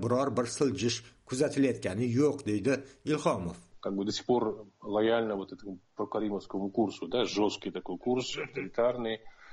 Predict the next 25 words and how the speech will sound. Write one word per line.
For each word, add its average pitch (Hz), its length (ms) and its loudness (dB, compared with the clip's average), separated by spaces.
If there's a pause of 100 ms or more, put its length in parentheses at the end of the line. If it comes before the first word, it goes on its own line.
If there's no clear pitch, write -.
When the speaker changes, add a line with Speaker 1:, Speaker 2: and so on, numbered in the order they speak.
(140)
Speaker 2:
э, 92 120 -10
который 95 320 0
обеспечит 92 500 -6
якобы 87 320 -4
стабильность, 113 720 -2
там, 98 200 -6
значит, 95 340 -12
э, 90 280 -6 (460)
занимает 95 440 -4
все - 200 -6
гайки, 117 460 0
и, 101 400 0
ну, 120 120 2
и 113 40 4
в - 60 -4
то - 100 -2
же 101 100 0
время 104 300 2
как 92 260 -4
бы 90 280 -4 (720)
Speaker 1:
Siyosatshunos 190 600 2
Kamoliddin 143 560 2 (180)
Rabimovga 131 640 2
ko'ra, 87 280 -2 (100)
Mirziyoyev 135 480 2